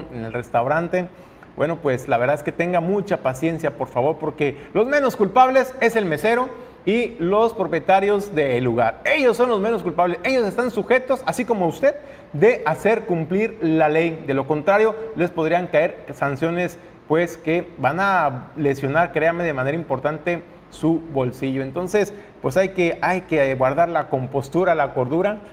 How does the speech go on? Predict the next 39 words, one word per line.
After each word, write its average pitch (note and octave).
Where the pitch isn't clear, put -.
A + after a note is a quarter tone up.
y B2+
bueno, F#3+
pues, F#3+
pues B2
cualquier E3
situación, A#3
pues F#3+
vaya A3
y G#3+
también G#3
reclame, F#3+
reclame, E3
¿no? F3
a, C3
a C3
quienes C3+
aprueban D#3+
estas D#3+
leyes. D#3+
Pero D#3+
le F#3
digo B3
una F3+
cosa, G#3
me D3+
parece F3+
que, C#3+
que D#3
va F3+
encaminada F#3+
a B2+
algo F3
muy E3+
positivo, D#3
al F3
cuidado F#3+
de D3
su C#3+
salud, F3